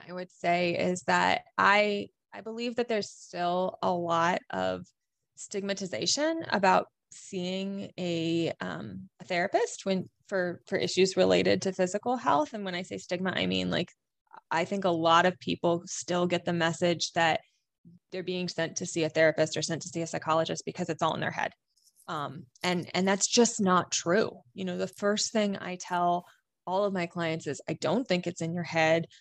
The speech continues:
I don't <laughs> think you're making it up." And it really is affecting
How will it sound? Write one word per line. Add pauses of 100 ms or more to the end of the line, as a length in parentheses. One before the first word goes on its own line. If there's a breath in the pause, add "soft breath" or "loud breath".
(180 soft breath)
I
don't
<laughs>
think
you're
making
it
up." (600 soft breath)
And (360)
it
really
is
affecting